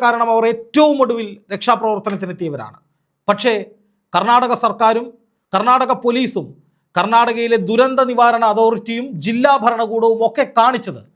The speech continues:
ശുദ്ധ തെമ്മാടിത്തരമാണ് എന്ന് പറയേണ്ടി വരും. അർജുന ലോറിക്കുള്ളിൽ ജീവനോടെ ഉണ്ടെങ്കിൽ ആ മനുഷ്യജീവന്റെ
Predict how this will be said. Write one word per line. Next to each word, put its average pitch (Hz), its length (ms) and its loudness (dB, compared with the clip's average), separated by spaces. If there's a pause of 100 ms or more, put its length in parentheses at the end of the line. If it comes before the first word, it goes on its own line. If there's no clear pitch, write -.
(440)
ശുദ്ധ 233 340 -4 (160)
തെമ്മാടിത്തരമാണ് 214 840 0 (140)
എന്ന് 185 180 -10
പറയേണ്ടി 160 380 -8
വരും. - 160 -20 (240)
അർജുന 226 300 0 (160)
ലോറിക്കുള്ളിൽ 247 560 2 (140)
ജീവനോടെ 247 480 2 (100)
ഉണ്ടെങ്കിൽ 208 340 -6 (1080)
ആ - 20 4 (180)
മനുഷ്യജീവന്റെ 226 840 -2